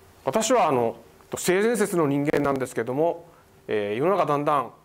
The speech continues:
えー、人間は、あの、性悪説だと、悪いことやるもんだと、えー、いう風潮が、えー、多くなってるっていうのは嘆かわしいんですけども、えー、その信頼、数値の信頼性を、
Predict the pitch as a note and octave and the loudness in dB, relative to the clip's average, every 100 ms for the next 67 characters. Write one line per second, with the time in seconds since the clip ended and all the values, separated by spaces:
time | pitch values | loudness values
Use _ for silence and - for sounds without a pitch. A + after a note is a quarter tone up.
0 | _ - G#2 A#2+ C3 C#3+ C#3 C3 A#2 G#2 | _ -10 -8 -6 -6 -4 -2 0 -2 -4
1 | - C#3 D#3 D#3 D3 A#2+ - - _ _ | -6 -2 -2 -4 -12 -8 -10 -12 _ _
2 | _ C3 G3+ A3+ F#3+ F#3 D#3+ - - _ | _ 0 0 2 2 2 0 -2 -8 _
3 | _ _ _ _ _ - A2 G#2+ G#2 G2+ | _ _ _ _ _ -8 -6 -6 -6 -6
4 | - - _ _ C#3 C3 C3+ C3+ D3 C3+ | -10 -20 _ _ -6 -6 -6 -8 -4 0
5 | C3 A#2+ - - _ G#2+ G2 G2 F#2 F2+ | 0 0 -4 -20 _ -8 -8 -8 -10 -12
6 | - _ _ _ _ _ _ _ _ _ | -18 _ _ _ _ _ _ _ _ _
7 | - F3 E3+ D3 - B2+ B2 G#2+ C3 D3+ | -2 0 0 0 -2 -4 -4 -4 -4 -2
8 | F#3+ F#3 F#3 C#3 G#2+ - F#2 F#2 E2+ - | -2 -2 -2 -6 -8 -12 -12 -14 -16 -20
9 | _ _ _ _ _ A2 F2+ - - - | _ _ _ _ _ -12 -12 -16 -20 -20
10 | - _ _ - - - - - _ - | -20 _ _ -20 -20 -20 -20 -20 _ -20
11 | - - - - F#2+ - - - - F#3+ | -20 -20 -12 -8 -8 -10 -20 -14 -2 0
12 | G3+ G3+ G3 - - - B3+ C4+ G3 D3+ | 2 2 -2 -8 -16 -6 -2 0 0 0
13 | - D#3+ D#3 D#3 D#3 D3 D#3+ F3+ F3+ | 0 0 2 0 0 0 0 0 -4